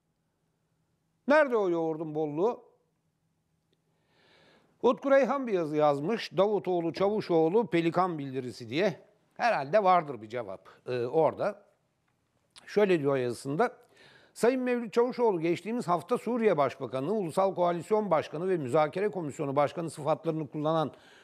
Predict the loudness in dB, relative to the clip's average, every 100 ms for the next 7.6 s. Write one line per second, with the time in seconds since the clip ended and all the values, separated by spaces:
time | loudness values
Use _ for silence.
0 | _ 0 0 -2 -8 -6 0 2 0 -8
1 | _ -20 -20 -20 _ _ _ _ -2 -2
2 | -4 0 0 0 -8 _ -10 -8 -8 -6
3 | -2 -2 0 -2 -4 -2 -2 2 4 4
4 | 4 2 2 0 -2 _ -2 0 2 0
5 | 2 2 0 0 0 2 0 -2 -6 -6
6 | -6 -4 -2 -2 -4 -8 -12 -8 -6 -4
7 | -2 -2 -4 -10 -20